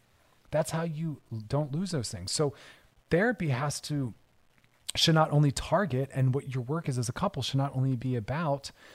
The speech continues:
reducing negative, hostile experiences, although that is important,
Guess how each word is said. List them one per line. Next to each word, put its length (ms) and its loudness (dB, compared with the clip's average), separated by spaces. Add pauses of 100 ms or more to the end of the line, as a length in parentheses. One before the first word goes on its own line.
(200)
reducing 960 0
negative, 360 0
hostile 500 -6
experiences, 840 -2 (120)
although 480 -4
that 240 -6
is 180 -10
important, 720 -4